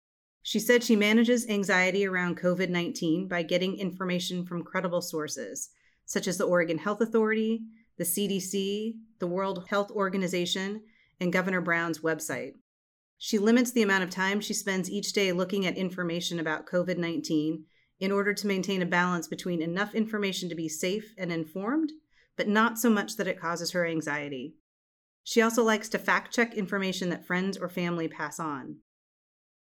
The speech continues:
She said she feels privileged that she's able to telecommute and finds that the structure of getting ready for her workday at home, just like she did for her workday at her worksite, helps a great deal.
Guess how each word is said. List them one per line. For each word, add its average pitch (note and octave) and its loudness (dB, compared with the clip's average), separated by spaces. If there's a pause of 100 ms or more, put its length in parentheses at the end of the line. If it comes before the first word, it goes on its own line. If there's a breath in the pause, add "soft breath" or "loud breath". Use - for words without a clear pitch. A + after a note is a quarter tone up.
(160)
She - -4
said A#3+ 4
she B3 -2
feels G#3+ 2
privileged A3 0
that F#3+ 0
she's F#3 -4
able F#3 0
to F3+ -8
telecommute E3 -2 (500)
and F#3+ -4
finds G3+ 4
that A3 -4
the F3+ -4
structure A3+ 2
of G3+ 0
getting F#3+ 0
ready F#3+ 2
for A3+ 0
her A3+ 0
workday F#3 -2
at D#3+ 0
home, D#3+ -2
just G3 -6
like A3 2
she A#3 -2
did F#3 0
for F#3 -6
her F3+ -2
workday F3 2
at E3 2
her D#3+ 0
worksite, D#3 -4 (120)
helps F3+ -4
a F3 -2
great E3+ -2
deal. A#2+ -4